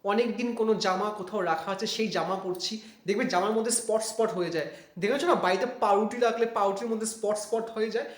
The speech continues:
সে তখন জামার মধ্যেও, পুরনো জামার মধ্যে দেখবে হোয়াইট হোয়াইট স্পট হয়ে গেছে, সেগুলো কিন্তু ফাঙ্গাস।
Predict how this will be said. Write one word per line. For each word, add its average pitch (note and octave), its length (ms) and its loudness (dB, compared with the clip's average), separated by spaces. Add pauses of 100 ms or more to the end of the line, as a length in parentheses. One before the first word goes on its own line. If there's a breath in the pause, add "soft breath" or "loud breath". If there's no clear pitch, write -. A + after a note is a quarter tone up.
(140 loud breath)
সে - 100 -12
তখন A#3+ 200 2
জামার F#3+ 380 4
মধ্যেও, A3+ 340 2
পুরনো A3+ 340 -2
জামার A3 220 2
মধ্যে A3 160 2
দেখবে G#3+ 180 2
হোয়াইট G3+ 220 0
হোয়াইট A#3 220 0
স্পট G#3 340 0
হয়ে G#3 160 0
গেছে, E3 260 -4 (280 loud breath)
সেগুলো G3+ 340 0
কিন্তু F#3+ 200 -4 (100)
ফাঙ্গাস। F3 680 -2